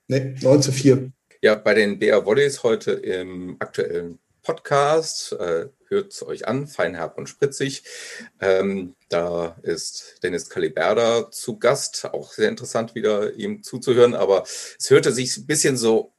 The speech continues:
Speaker 2: an bei den, äh, Volleys, dass sie über das Viertelfinale jetzt eigentlich schon hinweg denken und im Halbfinale aber eher auf Frankfurt hoffen, äh, hab ich vielleicht nur so interpretiert, weil sie, glaub ich,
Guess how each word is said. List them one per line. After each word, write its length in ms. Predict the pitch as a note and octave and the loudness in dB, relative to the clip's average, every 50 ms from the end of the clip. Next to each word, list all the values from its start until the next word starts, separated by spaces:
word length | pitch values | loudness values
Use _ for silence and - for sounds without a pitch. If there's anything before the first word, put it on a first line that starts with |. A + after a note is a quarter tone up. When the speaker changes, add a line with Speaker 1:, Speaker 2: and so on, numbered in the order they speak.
| _ _ - | _ _ -2
Speaker 2:
an 640 | G2 A2+ B2 C3+ C#3+ D3 D3+ D3+ D3+ C#3+ C#3 _ _ | -2 0 0 0 -2 -2 -4 -4 -6 -8 -10 _ _
bei 340 | - G#2 G2+ G#2+ A2 A2 A2 | -2 0 2 6 6 6 4
den, 680 | A2 - - G#2 G2+ G2+ G2+ G#2 G#2+ G#2 G#2+ G#2+ G#2+ - _ _ | 4 2 0 0 0 0 -2 -2 -2 -2 -2 -4 -6 -10 _ _
äh, 340 | G#2+ G2 G2 G2 G2 G2 G2 | 2 4 6 6 6 4 4
Volleys, 520 | A2 A2+ A2+ A#2 A#2 A2+ A2+ A2 - - - - - - - - - _ - | 4 4 6 6 6 4 4 2 0 -4 -8 -12 -14 -16 -16 -20 -20 _ 0
dass 240 | - F#2+ G2 - | 0 0 0 0
sie 140 | - A2 G2 | -4 -4 -4
über 180 | F#2 F#2 F2 F#2 | -4 -2 0 0
das 140 | F#2+ - - | 0 0 0
Viertelfinale 760 | - G#2 G2+ G2 - - G#2+ G2 F#2+ F2+ F#2+ G2 G2 G2 F#2+ | -4 -8 -8 -12 -8 -6 -2 0 2 4 4 6 6 4 4
jetzt 480 | F2 F2+ F#2+ G2 - - - - - _ _ _ | 4 2 2 2 -2 -6 -10 -12 -18 _ _ _
eigentlich 500 | - E2 D#2+ F#2+ F#2 - F#2+ F2+ - - | -6 -6 -6 -6 -6 -8 -8 -8 -8 -12
schon 420 | - - G2 F#2 F2 F2 F2+ - - | -8 -6 -6 -6 -6 -8 -10 -12 -14
hinweg 640 | - - A#2+ A2 G2+ F#2 - - C3+ - - - - _ _ _ _ _ | -12 -6 -6 -4 -4 0 2 2 2 2 -4 -12 -18 _ _ _ _ _
denken 500 | A#2+ A2+ D3+ E3 D3+ - E3+ E3+ F3+ - | 4 6 6 4 -2 -2 -4 -4 -4 0
und 280 | - - C3+ C3 C3 - | 4 4 4 4 4 -2
im 200 | A#2+ - - - | -6 -8 -2 -2
Halbfinale 520 | A2 - - - A2+ A#2 B2 B2+ - B2+ | -2 -2 -2 -4 -2 0 2 2 4 2
aber 260 | A#2+ G#2+ A#2+ A2+ - | 2 2 0 -2 0
eher 220 | G#2+ A2+ C#3+ C3+ - | 0 0 0 0 0
auf 360 | G#2 G2+ - - - - - _ | -2 -4 -4 -10 -18 -20 -20 _
Frankfurt 680 | - - A#2+ E3 A#3+ - - - - G#2+ G#2+ G#2+ - - - - _ | -12 -8 -8 -8 -8 -8 -10 -2 2 2 2 2 0 -6 -20 -20 _
hoffen, 560 | _ - - C#3+ D3+ - - G#2+ F2 E2 - - | _ -2 0 0 0 0 -4 -6 -8 -8 -10 -8
äh, 280 | - F#2+ F#2+ F2 E2 - _ | -6 -4 -4 -4 -4 -8 _
hab 180 | _ - - - | _ -14 -14 -14
ich 100 | - - | -18 -12
vielleicht 260 | - G#2 F#2+ E2+ - | -4 -2 -2 -2 -2
nur 80 | G#2 F2 | -4 -2
so 80 | G2+ G2+ | -2 -2
interpretiert, 880 | - G#2 G2 - G#2 G2 - - G2+ F#2+ - - A#2 B2 D#3 D#3+ - - - - - - - _ | -2 -4 -4 -4 -4 -4 -2 -4 -4 -4 -4 -6 -4 -4 -4 -6 -6 -12 -16 -16 -14 -16 -12 _
weil 100 | - - | -8 -8
sie, 140 | G2+ G#2 - | -8 -8 -10
glaub 260 | - - F2 G2+ G#2+ | -6 -2 -2 -2 -2
ich, 260 | A2+ - - - - | -2 -8 -12 -16 -18